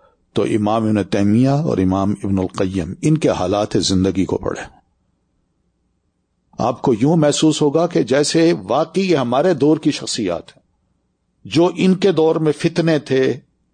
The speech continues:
فساد تھے، گمراہیاں تھیں، مسلمانوں نے جو غلطیاں کی ہیں وہ تھیں، اور ایک دوسرے کے ساتھ لڑے ہیں اور اس کا مقابلہ کس طرح کرنا ہے، یہ سب ایسی چیزیں ہیں جو ان دونوں کی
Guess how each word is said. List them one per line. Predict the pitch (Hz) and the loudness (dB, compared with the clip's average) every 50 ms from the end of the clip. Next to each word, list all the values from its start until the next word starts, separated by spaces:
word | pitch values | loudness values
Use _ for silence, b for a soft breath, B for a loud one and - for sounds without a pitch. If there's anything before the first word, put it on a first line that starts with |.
| _ _ _ _ _ _ _ _ _ _ _ - | _ _ _ _ _ _ _ _ _ _ _ -6
فساد | 131 117 - 135 131 143 151 143 - - | -4 -2 -2 0 0 0 0 0 -2 -4
تھے، | - 139 127 123 120 117 - - _ - - | -2 0 2 2 0 -2 -4 -8 _ -8 -4
گمراہیاں | - 117 107 110 123 131 147 147 139 143 143 139 | -4 -2 0 0 0 2 2 2 4 2 0 0
تھیں، | - - 127 123 117 110 117 - _ b b b b b b b b b | -2 -2 -2 -2 -2 -4 -8 -12 _ b b b b b b b b b
مسلمانوں | 117 110 - 139 127 107 107 113 131 143 156 147 | -4 -2 0 0 0 0 0 0 2 2 2 2
نے | 147 143 | 2 2
جو | 127 127 110 | 2 2 0
غلطیاں | 95 120 139 147 - - - 165 165 160 156 | 0 2 0 0 0 0 0 2 2 2 2
کی | 131 - 139 127 120 | 0 -2 -2 -2 -2
ہیں | 117 107 110 - - | -2 -4 -4 -2 0
وہ | 131 160 170 | 2 2 0
تھیں، | 175 - 135 127 110 95 - - _ b b b b b b b b | 0 -2 -2 -2 -2 -4 -6 -12 _ b b b b b b b b
اور | b 135 135 | b 0 0
ایک | 151 147 120 | 0 0 2
دوسرے | 139 160 156 - 165 | 2 2 2 0 0
کے | - 156 143 | -2 -2 -2
ساتھ | - 143 139 143 139 - 120 | -2 0 -2 -2 -2 0 0
لڑے | 107 131 151 160 170 160 | 2 2 2 2 2 2
ہیں | 143 127 117 107 - | 0 0 -2 -2 -2
اور | 139 147 135 | -2 -2 -2
اس | 127 - | -2 -2
کا | - 160 | -2 -2
مقابلہ | 131 123 117 - 143 139 143 151 170 175 | -2 -2 -2 -2 0 0 2 2 2 2
کس | 175 175 160 147 - | 2 2 0 -2 0
طرح | - 165 156 | 0 0 0
کرنا | 139 - 139 131 120 127 127 120 110 95 | 0 0 -2 -2 -2 0 0 0 0 -2
ہے، | 101 - 143 - - _ _ _ _ _ _ _ _ _ _ _ _ _ _ _ _ _ _ _ - | -4 -8 -10 -14 -18 _ _ _ _ _ _ _ _ _ _ _ _ _ _ _ _ _ _ _ -4
یہ | 113 139 | -2 0
سب | 147 - 190 202 196 | 0 0 0 2 2
ایسی | 196 185 - 180 151 | 2 2 2 0 0
چیزیں | 175 165 151 127 131 135 | 0 0 0 0 0 0
ہیں | 139 139 | 0 0
جو | 123 131 131 120 | 2 0 0 0
ان | 113 143 139 113 92 87 | 0 -2 -2 -2 -2 -2
دونوں | 127 135 160 170 190 185 170 | 0 0 2 2 2 2 0
کی | 175 - 143 135 139 139 | 0 0 2 2 2 2